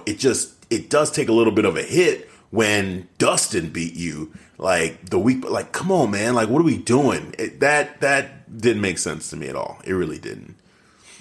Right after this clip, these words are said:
Yeah, so, I mean, but yeah, this matchup, I mean, at the end of it, Jake Hager, uh, well, I, I should say the match overall, I mean, it was just kind of a weird opening matchup to have.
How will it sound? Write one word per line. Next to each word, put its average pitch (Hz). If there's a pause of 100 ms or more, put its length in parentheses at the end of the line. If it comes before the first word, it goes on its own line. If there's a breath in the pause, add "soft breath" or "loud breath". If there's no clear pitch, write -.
(400 soft breath)
Yeah, 73
so, - (380 loud breath)
I -
mean, 127
but 127
yeah, 113
this 143
matchup, 135
I -
mean, 104
at 92
the 110
end 127
of 113
it, 113
Jake 131
Hager, 110 (760)
uh, 98
well, 120
I, 117
I 123
should 117
say 113
the 95
match 127
overall, 98
I 98
mean, 101
it 101
was 98
just 120
kind 131
of 113
a 95
weird 104
opening 107
matchup 95
to 104
have. 85